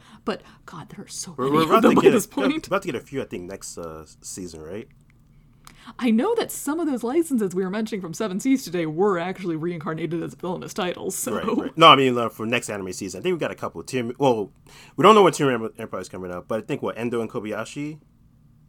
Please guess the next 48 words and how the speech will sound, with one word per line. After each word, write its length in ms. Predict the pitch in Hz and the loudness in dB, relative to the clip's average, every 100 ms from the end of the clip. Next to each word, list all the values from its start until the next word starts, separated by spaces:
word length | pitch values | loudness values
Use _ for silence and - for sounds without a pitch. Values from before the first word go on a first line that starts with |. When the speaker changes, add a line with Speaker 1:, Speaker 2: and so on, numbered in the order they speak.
| _ _ _ _ _ - - _ _ | _ _ _ _ _ -20 -20 _ _
Speaker 1:
Neither 500 | 180 214 320 480 508 | -4 -2 -2 -4 -2
of 60 | 453 | -2
those 180 | 427 392 | -2 0
are 80 | 349 | -2
reincarnated 760 | 349 339 330 311 302 269 269 | -2 -4 -4 -4 -6 -8 -8
as 320 | - 247 214 | -6 -4 -2
Speaker 2:
Well, 140 | 208 180 | 0 2
they 40 | |
have 100 | 202 | 2
the 80 | - | 2
Speaker 1:
villainous 320 | 127 123 110 | 2 2 2
stories, 40 | 98 | -4
Speaker 2:
villainous. 140 | - 156 | -4 2
Well, 140 | 160 | 4
Speaker 1:
actually. 140 | 143 113 | 2 0
Speaker 2:
okay, 40 | |
got 240 | 95 87 - | -8 -12 -14
you. 120 | 87 | -14
Right, 80 | 78 | -12
you're 100 | 95 | -12
right, 100 | 76 | -12
you're 140 | 78 | -14
right. 140 | 69 - _ | -14 -18 _
Speaker 1:
Yeah, 220 | 226 214 165 | -4 -2 -4
Tear 280 | - 339 | -4 -2
Moon 320 | 392 349 349 339 | -2 -4 -6 -4
is, 400 | - 226 233 - | 0 0 0 -4
um, 520 | 202 196 190 185 175 - | -6 -4 -4 -4 -6 -6
I 520 | 170 156 - 165 180 | -4 -4 -6 -8 -10
jumped 260 | - - - | -10 -10 -8
back 180 | 220 | -8
in 80 | 165 | -8
time, 460 | 160 202 165 156 180 - - | -8 -8 -8 -10 -12 -16 -20
and 320 | 165 170 165 - | -14 -10 -10 -6
Endo 240 | 208 220 208 | -2 0 0
and 100 | 190 | 0
Kobayashi 720 | 214 214 196 202 - 247 208 | 0 0 2 2 2 0 0
is, 420 | 202 196 185 - - _ _ - | 0 0 -2 -4 -16 _ _ -10
"So 140 | - | 0
we 80 | 262 | 2
started 300 | 269 339 381 | 2 2 0
playing 320 | - 339 359 | 0 0 0
a 20 | 240 | -2
video 380 | 233 269 302 | -2 2 2
game, 400 | 202 214 202 175 - | 2 0 0 -2 -2
and 120 | 208 | 0
the 80 | 196 | 0
char-, 340 | - 262 - | 0 -2 -2